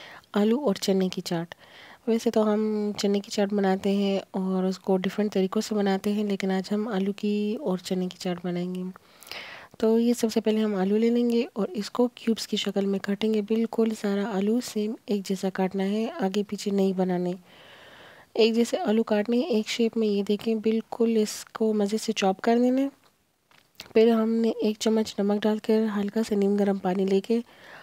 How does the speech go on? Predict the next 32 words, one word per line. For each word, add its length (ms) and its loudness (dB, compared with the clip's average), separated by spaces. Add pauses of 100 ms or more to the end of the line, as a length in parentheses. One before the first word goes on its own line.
(200)
आलूओं 320 4
को 180 0
पन्द्रह 280 2
से 160 0
बीस 220 -2
मिनट 260 0
के 200 -2
लिए 220 0
उसमें 320 -2
भिगो 280 0
के 140 -2
रख 140 0
देना 180 -2
है। 160 -4
इस 180 -8
तरह, 220 -6 (960)
इससे 220 2
ये 180 6
होगा 240 4
कि 160 2
आलू 380 2
की 180 2
जो 240 2
मीठापन 460 0
होगा 200 2
वो 140 2
भी 140 0
हट 200 2
जाएगा 340 2
और 320 0
ये 380 4
बिल्कुल 400 0